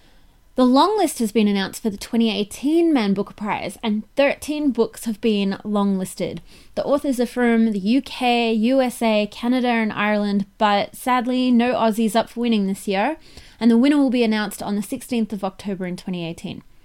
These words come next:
Now, not all the award news is quite so cut and dry. After the fiasco of this year's Nobel Prize for Literature being cancelled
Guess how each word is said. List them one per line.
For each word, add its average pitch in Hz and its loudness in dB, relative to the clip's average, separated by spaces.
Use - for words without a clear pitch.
Now, 285 4
not 349 8
all 320 8
the 311 2
award 269 4
news 254 2
is 247 -2
quite - 2
so 233 0
cut - -2
and 208 2
dry. 202 2
After 311 4
the 302 0
fiasco 262 0
of 208 0
this 226 0
year's 226 2
Nobel 233 4
Prize 220 -2
for 214 -6
Literature 226 -2
being 196 -2
cancelled 226 -4